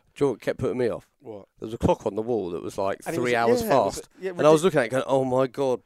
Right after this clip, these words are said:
Speaker 1: it's so late." Like,
Speaker 2: Yeah.
Speaker 1: I just sort of lost track of time, I
Speaker 2: It
Speaker 1: guess,
Speaker 2: wasn't.
Speaker 1: and
Speaker 2: And then, uh, when you realised the time at the end of the show, you were buzzing, weren't
Speaker 1: <laughs> Yeah,
Speaker 2: you?
Speaker 1: I was
Speaker 2: Like,
Speaker 1: like,
Speaker 2: "Let's go for
Speaker 1: "Wicked, let's go for
Speaker 2: Nando's."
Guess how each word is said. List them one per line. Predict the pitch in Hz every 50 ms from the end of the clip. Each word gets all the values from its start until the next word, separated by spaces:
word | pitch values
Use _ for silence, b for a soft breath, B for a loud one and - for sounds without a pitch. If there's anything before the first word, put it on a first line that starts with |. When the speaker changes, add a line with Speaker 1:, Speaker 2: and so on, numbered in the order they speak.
| _ _ -
Speaker 1:
it's | 120 - - -
so | - - 139 127 131 135
late." | 127 127 135 131 131 127 113 - -
Like, | - 110 107 101 98 - b b b b b
Speaker 2:
Yeah. | 185 - -
Speaker 1:
I | 156
just | 143 160 165 -
sort | - 139 98 117
of | - _ - 147
lost | 135 131 - -
track | - 110 -
of | 120 110
time, | - 135 131 113 101
I | 98
Speaker 2:
It | 95
Speaker 1:
guess, | 156 175 -
Speaker 2:
wasn't. | 131 117 113
Speaker 1:
and | 135 143
Speaker 2:
And | 143 139
then, | 135
uh, | 135 127
when | 139 160 156
you | 151 151 151
realised | 143 160 165 156 147 131 127
the |
time | - - 147 143
at | 135 101
the | 143 156
end | 156
of | 117 104
the | 101
show, | - 113 107
you | 117 127
were | 135 135
buzzing, | - 208 202 151 143 135 147
weren't | 170 185 185
Speaker 1:
<laughs> | 165
Yeah, | -
Speaker 2:
you? | -
Speaker 1:
I | 214
was | 208 202 208
Speaker 2:
Like, | 220 202
Speaker 1:
like, | 190
Speaker 2:
"Let's | -
go |
for | - -
Speaker 1:
"Wicked, | - - -
let's | 214 226 233
go | - 208
for | 208 226 233
Speaker 2:
Nando's." | 247 269 302 311